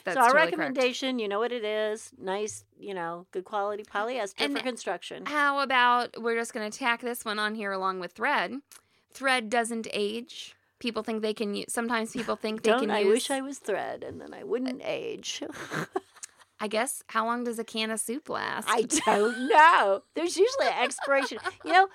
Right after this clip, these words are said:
Speaker 2: I wish that there was a date on thread of when it was made.
Speaker 1: Yeah.
Speaker 2: I do, not, because, you know,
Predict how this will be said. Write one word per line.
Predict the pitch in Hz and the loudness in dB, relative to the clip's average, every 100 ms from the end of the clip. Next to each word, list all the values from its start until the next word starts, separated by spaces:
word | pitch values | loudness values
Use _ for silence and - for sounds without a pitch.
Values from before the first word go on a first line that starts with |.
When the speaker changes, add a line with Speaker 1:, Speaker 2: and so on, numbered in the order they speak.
| - 320 370 370 | -8 -20 -8 2
Speaker 2:
I | 277 466 480 302 | 6 6 6 6
wish | 214 180 202 - - 190 | 4 4 -2 -8 -14 0
that | 226 226 | 2 2
there | 170 202 | 2 2
was | 226 233 | 2 2
a | 247 | -2
date | 202 - 165 156 - - - | 0 2 2 2 -6 -10 -8
on | 160 160 | -8 -8
thread | 196 156 147 156 175 | -6 -4 -4 -6 -8
of | 185 | -6
when | 196 214 | -4 -4
it | 208 | 0
was | 196 160 | 0 0
made. | 170 160 143 92 - 185 - _ _ | -2 -2 -4 -8 -14 -16 -16 _ _
Speaker 1:
Yeah. | 220 214 226 196 202 208 - | -2 0 2 2 0 -4 -4
Speaker 2:
I | 254 | 0
do, | 294 262 | 2 2
not, | 277 294 302 - 233 | 4 4 4 -2 -6
because, | 262 320 277 | 0 0 0
you | 233 277 | -4 0
know, | 240 - | 0 0